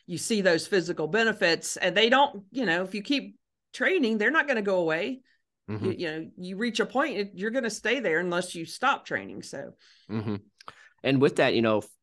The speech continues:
Speaker 2: pivoting from bone density now to other, like, chronic diseases, you know, wh-, what has been your research and, uh, your understanding, and maybe, maybe some, uh, really cool breakthroughs you have seen and stuff with the importance of strength training to prevent, you know, a lot of other chronic diseases?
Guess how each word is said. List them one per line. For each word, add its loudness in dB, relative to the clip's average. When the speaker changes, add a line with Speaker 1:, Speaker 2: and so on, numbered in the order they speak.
Speaker 2:
pivoting 0
from -2
bone 4
density 0
now 2
to -2
other, 2
like, -2
chronic -4
diseases, -4
you 0
know, 4
wh-, 0
what 2
has 2
been 4
your 4
research -2
and, -2
uh, -4
your 2
understanding, 2
and 0
maybe, 0
maybe -2
some, 0
uh, 0
really 0
cool -2
breakthroughs 0
you 2
have -2
seen 0
and -4
stuff -2
with 2
the 4
importance 2
of 6
strength 2
training 4
to -4
prevent, 0
you -2
know, 2
a 0
lot 2
of -2
other -2
chronic -2
diseases? -2